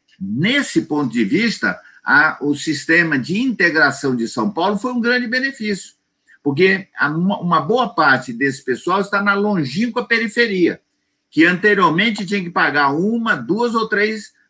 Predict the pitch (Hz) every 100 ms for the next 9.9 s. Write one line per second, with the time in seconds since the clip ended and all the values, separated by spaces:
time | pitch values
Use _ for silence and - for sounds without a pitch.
0 | - 202 202 170 123 107 - - 208 _
1 | 147 208 247 147 98 - _ _ - 156
2 | 196 190 156 123 139 131 - 202 226 185
3 | - - 202 208 - 101 107 104 113 113
4 | - - - - 220 180 113 123 127 98
5 | 117 165 139 - _ _ _ 131 147 147
6 | 135 107 131 113 95 - _ _ _ _
7 | _ - - 571 - - - _ - 156
8 | 170 139 104 101 95 - - 98 135 131
9 | 143 147 131 107 - 139 135 -